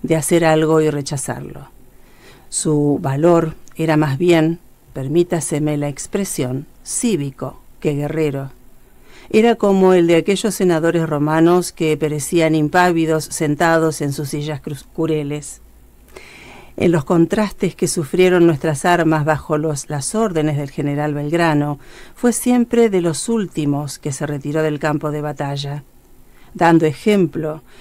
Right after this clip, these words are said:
y haciendo menos graves nuestras pérdidas. En las retiradas, que fueron la consecuencia de esos contrastes, desplegó siempre una energía y un espíritu de orden admirable.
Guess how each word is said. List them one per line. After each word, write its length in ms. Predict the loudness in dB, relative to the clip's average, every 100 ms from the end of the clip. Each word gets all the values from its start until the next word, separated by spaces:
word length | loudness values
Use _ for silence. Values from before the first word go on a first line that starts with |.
| -4
y 80 | -4
haciendo 400 | -2 0 2 4
menos 320 | 4 4 2
graves 560 | 2 2 2 0 -2 -2
nuestras 400 | -2 -2 -6 -4
pérdidas. 800 | -4 -4 -4 -6 -8 -8 -12 -14 -20 -20 -20 -20 -20 -16 -2
En 160 | 0
las 140 | 0 -2
retiradas, 720 | -4 0 2 2 0 -4 -6
que 140 | -8
fueron 460 | -2 0 2 2 0
la 100 | -2
consecuencia 840 | -4 -4 -6 0 2 2 -2 -4
de 140 | -4 -4
esos 200 | -6 -4
contrastes, 800 | 0 0 -2 -4 -8 -8 -8 -14 -20 -18 -6
desplegó 540 | -2 -2 2 2 2 0
siempre 600 | -2 0 0 2 2 2
una 300 | 0 0 2
energía 680 | 4 4 2 -4 -2 2 2
y 120 | 2
un 100 | 0
espíritu 760 | -4 -6 -4 -2 -2 -4 -4 -2
de 220 | 2 2
orden 560 | 2 0 0 0 0 -2
admirable. 960 | -2 -2 0 2 2 0 -4 -8 -10 -10